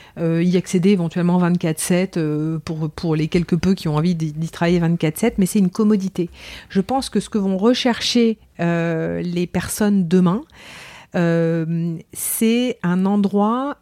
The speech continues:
euh, c'est des espaces et c'est des lieux où il va y avoir autre chose que cette commodité,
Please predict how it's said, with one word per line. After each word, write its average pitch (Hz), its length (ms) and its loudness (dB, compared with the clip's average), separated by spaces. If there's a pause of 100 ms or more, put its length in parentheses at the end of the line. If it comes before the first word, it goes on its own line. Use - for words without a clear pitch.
euh, 170 160 0
c'est 190 160 0
des 185 240 2
espaces 233 680 0
et 180 60 0
c'est - 180 -4
des 185 140 2
lieux 208 280 2
où 240 140 4
il 180 100 2
va 170 60 2
y 170 40 2
avoir 190 380 0 (180)
autre 226 280 0
chose 262 280 -2
que - 80 -6
cette 175 180 -4
commodité, 170 500 -4